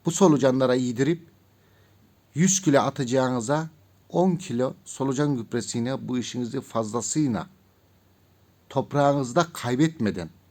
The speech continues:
toprak yapısını öldürmeden bu işleri devam edebilirsiniz. Solucan gübresinin katısı var, sıvısı var biliyorsunuz. Ve <coughs> bu gübrelerle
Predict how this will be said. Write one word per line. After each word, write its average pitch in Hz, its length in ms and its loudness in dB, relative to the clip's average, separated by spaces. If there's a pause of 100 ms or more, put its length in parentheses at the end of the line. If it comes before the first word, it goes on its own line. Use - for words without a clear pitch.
(200)
toprak 139 400 -4
yapısını 127 360 -4
öldürmeden 131 720 0 (640)
bu 135 100 4
işleri 127 360 0
devam 107 280 0
edebilirsiniz. 90 840 -8 (1200)
Solucan 143 420 2
gübresinin 160 460 -2
katısı 151 400 -2
var, 143 120 6
sıvısı 135 440 -4
var 107 200 2
biliyorsunuz. 92 640 -6 (480)
Ve 175 280 10 (640)
<coughs> - 460 6
bu 147 220 0
gübrelerle 156 640 6